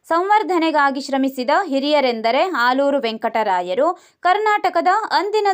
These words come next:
ದುಸ್ಥಿತಿಯನ್ನು ಕಂಡು ಅವರು ಹೀಗೆಂದು ಉದ್ಘರಿಸಿದರು, "ಛೇ, ಕರ್ನಾಟಕವೆಲ್ಲಿದೆ? ನಾಲ್ಕಾರು ಕಡೆ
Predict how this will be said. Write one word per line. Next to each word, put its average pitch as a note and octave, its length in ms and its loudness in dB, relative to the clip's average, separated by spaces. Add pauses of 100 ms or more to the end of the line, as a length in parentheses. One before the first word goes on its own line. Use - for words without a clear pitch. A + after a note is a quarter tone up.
ದುಸ್ಥಿತಿಯನ್ನು E4+ 720 -2
ಕಂಡು D4 360 0 (240)
ಅವರು C#4+ 380 2
ಹೀಗೆಂದು D4+ 720 0
ಉದ್ಘರಿಸಿದರು, A#3+ 1000 -2 (240)
"ಛೇ, G4 200 0
ಕರ್ನಾಟಕವೆಲ್ಲಿದೆ? D#4 1300 0
ನಾಲ್ಕಾರು F#4 640 2
ಕಡೆ E4+ 520 0